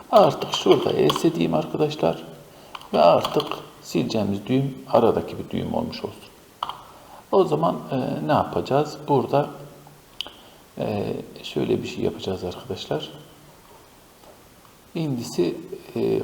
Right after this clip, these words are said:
kullanıcıdan aldık zaten. O indisi bulmamız gerekiyor. E, şöyle yapalım. I zaten ilerliyordu son düğüme kadar. Şöyle yapayım. Bir while'la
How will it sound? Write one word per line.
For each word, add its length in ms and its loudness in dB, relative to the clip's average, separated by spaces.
kullanıcıdan 560 0
aldık 420 4
zaten. 440 -4
O 160 0
indisi 640 -2
bulmamız 500 2
gerekiyor. 560 0
E, 280 -4
şöyle 360 -2
yapalım. 400 -4
I 200 0
zaten 400 -2
ilerliyordu 720 -2
son 200 -6
düğüme 240 -8
kadar. 360 0
Şöyle 340 -2
yapayım. 380 -4
Bir 100 0
while'la 640 2